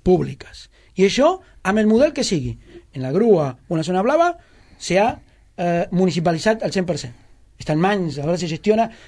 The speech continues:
directament per l'administració pública. I la resta de serveis, anar avançant i millorar les condicions dels treballadors,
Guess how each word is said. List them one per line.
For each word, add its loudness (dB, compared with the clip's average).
directament 0
per -4
l'administració -4
pública. -14
I -2
la 4
resta 2
de -8
serveis, 2
anar 0
avançant -2
i 0
millorar 2
les -4
condicions 0
dels -6
treballadors, -2